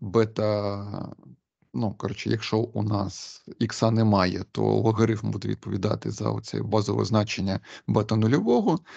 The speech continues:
а бета перший, він у нас буде наступним чином: що збільшення нашої пояснювальної зміни на одиницю, е, призводить до зміни, тут, е, написано "збільшує", хоча правильно сказати все ж таки з-,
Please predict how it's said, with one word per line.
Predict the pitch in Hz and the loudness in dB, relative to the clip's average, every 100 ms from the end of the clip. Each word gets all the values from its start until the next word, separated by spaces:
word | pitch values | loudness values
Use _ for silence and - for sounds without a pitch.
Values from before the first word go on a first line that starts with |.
| - _ _ - | -20 _ _ -8
а | - 107 | -2 4
бета | 117 127 | 4 4
перший, | 113 - 190 - 107 | 2 4 2 0 0
він | 131 | 2
у | |
нас | 110 117 113 | 2 0 -2
буде | 117 104 | -4 -2
наступним | 107 107 113 - 107 | -2 -2 -4 -4 -4
чином: | - 107 104 | -4 -4 -4
що | - 107 107 | -2 -2 0
збільшення | 104 123 - 110 107 | 4 4 4 2 2
нашої | 104 - 107 | 2 0 0
пояснювальної | 127 107 101 - 107 107 110 | 4 4 4 0 -2 0 0
зміни | 107 107 113 | 0 -2 0
на | 110 | 0
одиницю, | 117 120 190 233 - 160 - - - - - - | 0 2 2 2 2 0 0 -18 -18 -20 -18 -4
е, | 113 107 | 0 2
призводить | 110 120 107 175 190 160 120 113 | 4 2 6 8 8 6 2 2
до | 110 139 131 | 6 6 6
зміни, | 113 92 117 143 208 170 113 107 135 _ _ _ _ - | 2 0 2 4 4 4 2 0 -4 _ _ _ _ -8
тут, | 120 110 110 - | -4 -4 -4 -10
е, | 117 117 110 135 | -6 -6 -4 0
написано | 117 113 - 113 | 0 0 2 2
"збільшує", | 98 196 190 - 107 | 4 4 4 4 2
хоча | 113 - | 2 0
правильно | 113 123 113 107 | 2 6 6 6
сказати | - 107 107 | 4 2 2
все | - | 0
ж | 110 - | 0 -2
таки | 107 117 | 0 2
з-, | 98 98 | 2 -2